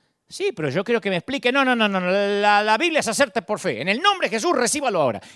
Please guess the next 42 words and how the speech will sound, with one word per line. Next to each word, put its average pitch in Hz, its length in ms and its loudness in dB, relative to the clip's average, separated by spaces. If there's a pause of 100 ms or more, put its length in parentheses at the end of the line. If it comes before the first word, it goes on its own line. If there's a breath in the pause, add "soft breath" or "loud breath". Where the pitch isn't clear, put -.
Y 117 100 -8
no 131 80 -4
es 165 100 -4
así. 175 420 -4 (680)
Capaz 233 360 -4
que 262 160 0
alguien 262 300 0
que 220 120 -2
no 233 120 -2
piensa 233 300 -4
mucho 262 440 -4 (340 soft breath)
no 185 140 -6
cuestiona. 190 800 -4 (1400)
Pero 123 140 -4
aquel 440 240 -4
que 269 100 -4
es - 80 -6
pensante, 185 840 -4
hay 175 160 -6
mucha 440 320 -6
gente 196 280 -6
hoy 175 80 -2
en 170 80 -6
día 269 160 -4
que 208 80 -10
dice, 202 160 -6
"A 208 40 -8
ver, 220 120 -2
a 185 40 0
ver, - 420 -6
explíqueme, 170 600 -6 (420 soft breath)
si - 220 -6
Dios 277 260 -2
es 220 160 0
amor, 127 340 0 (220)
¿por 247 260 -2
qué 320 100 -4
hay 277 120 2
pandemia?" 131 800 -2 (1300)
"Ah, 220 100 -4
no 285 140 2
sé, 240 240 2